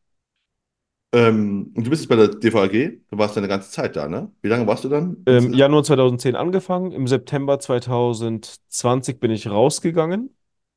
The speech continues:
Speaker 1: Okay, und warum? Weil zehn, zehn Jahre heißt ja, du fandest das an sich nicht schlimm, offensichtlich. Also fandest es gut.
Speaker 2: Nee,
Speaker 1: Weil
Speaker 2: ich,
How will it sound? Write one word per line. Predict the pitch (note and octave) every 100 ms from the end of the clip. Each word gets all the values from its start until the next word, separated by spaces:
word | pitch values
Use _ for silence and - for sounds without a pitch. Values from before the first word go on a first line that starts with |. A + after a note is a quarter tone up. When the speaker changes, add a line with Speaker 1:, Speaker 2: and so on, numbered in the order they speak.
| _ _ _ _ _ _ _ _ -
Speaker 1:
Okay, | A2+ G#2+ -
und | - C#3 A#2
warum? | G#2+ G#2+
Weil | B2+ -
zehn, | B2 A#2+ -
zehn | C3 A#2+
Jahre | A#2+ B2
heißt | A#2+ B2
ja, | B2+
du | A#2
fandest | A#2+ A2+ G#2+ A2
das | A2 G2 A2
an | G2+
sich | G2+
nicht | A2+
schlimm, | - G2+ D2
offensichtlich. | - - E2+ D#2+ -
Also | F2+ -
fandest | A2 G#2
es | -
gut. | G#2 G#2
Speaker 2:
Nee, | G#2 G2+ G2
Speaker 1:
Weil |
Speaker 2:
ich, | E2+